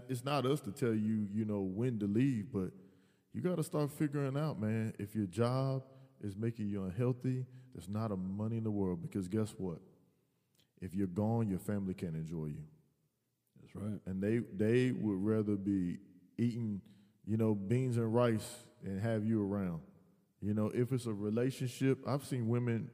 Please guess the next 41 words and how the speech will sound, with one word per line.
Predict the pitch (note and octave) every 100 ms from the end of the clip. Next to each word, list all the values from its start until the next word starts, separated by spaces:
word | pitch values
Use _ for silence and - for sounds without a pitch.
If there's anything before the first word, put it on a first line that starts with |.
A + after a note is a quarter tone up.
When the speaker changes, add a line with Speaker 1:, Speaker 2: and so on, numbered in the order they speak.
| -
Speaker 1:
be | G#2+
losing | G2+ B2 A2 G#2
their | F#2 E2+
hair | G#2+ A2+ F#2
out | F2 - - - _ _
Speaker 2:
<laughs> | A#2 - - _ _ _ _ -
Speaker 1:
because | G#2 A#2+ G2+
they're | G#2+
with | G#2+ A2
a | G#2
guy | F#2+ G#2 G#2
that | G2 F#2
stresses | - A2+ G#2+ G#2 A2
them | G2+ F#2+
out, | G2 G2+ G2
that | F#2+ F2
neglects | F2+ E2+ G#2 G#2 -
them, | - G2 G2 G2 G2+ F2+
that | F2 - - -
they | F2+
don't | G2+ G2+
have | G2+ G2+
a | G2
life. | G2 F#2+ G2 - -
Their | F2 D2+ E2
life | F#2+ G#2 F#2
is | E2
just | G2+ F#2+ B2
based | G2 -
upon | - F#2+ F#2+
their | F#2+ F#2 -
kids, | - G2 G2 - - - _ _ _ -
you | G2+
know, | G2+ F#2+ F#2+ F#2+ F#2+
and | E2 D#2+ - - _ _ _ -
everything | G#2 G#2+ - G#2 F#2+ F2+
else. | G2+ G2+ - - - _ _ _ _ -
Like, | F#2 F#2 - - - - - -
let | F#2+ A#2+
it | C3+ C#3
go. | A#2 C3 G#2+